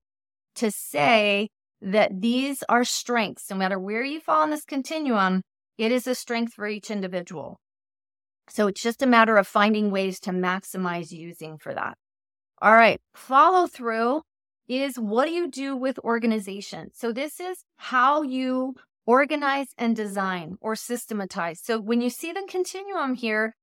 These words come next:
see that it's someone who's very adaptable up to someone who's more systematic in a more traditional way. So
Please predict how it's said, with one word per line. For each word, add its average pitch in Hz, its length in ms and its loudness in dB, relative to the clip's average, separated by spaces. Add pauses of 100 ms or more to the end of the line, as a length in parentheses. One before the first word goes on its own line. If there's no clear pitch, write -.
(160)
see 277 220 -6
that 320 180 2
it's 302 200 -4
someone 269 380 2
who's 247 240 0
very 220 300 -2
adaptable 302 800 0
up 233 160 -2
to 254 120 -6
someone 233 360 0
who's 233 220 -4
more 208 220 -2
systematic 190 760 -6 (320)
in 196 120 -2
a 202 60 0
more 190 200 -2
traditional 180 680 -4
way. 151 300 -2 (540)
So 233 400 4